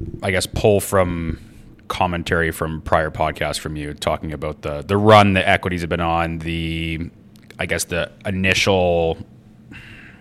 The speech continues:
prediction that interest rates are at their peak, at least for right, like, based off of data that's, that's available to us right now. Obviously, we know things can change on a dime depending on the monthlies, but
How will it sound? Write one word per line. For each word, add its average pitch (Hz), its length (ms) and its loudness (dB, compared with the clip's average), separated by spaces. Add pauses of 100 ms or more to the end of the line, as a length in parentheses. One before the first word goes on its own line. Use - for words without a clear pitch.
(280)
prediction 87 760 0
that 80 380 -2 (140)
interest 98 440 -4
rates 87 300 -2
are 80 460 0 (1040)
at 110 220 8
their 107 140 8
peak, - 560 -2 (360)
at 104 120 -2
least 95 200 -2
for 95 100 0
right, 90 200 2
like, 87 180 -2
based 90 200 -2
off 85 160 0
of 82 120 -10
data 82 260 0
that's, 82 240 -6
that's 90 180 -8
available 82 340 -6
to - 140 -8
us 82 160 -4
right 80 140 -6
now. 76 160 -4
Obviously, 76 300 -10
we 80 60 -10
know 78 120 -10
things 80 220 -10
can 82 160 -12
change 78 240 -10
on 78 60 -10
a 78 80 -10
dime 78 520 -8
depending 78 340 -14
on 76 140 -10
the 73 60 -10
monthlies, 78 520 -10
but - 400 -8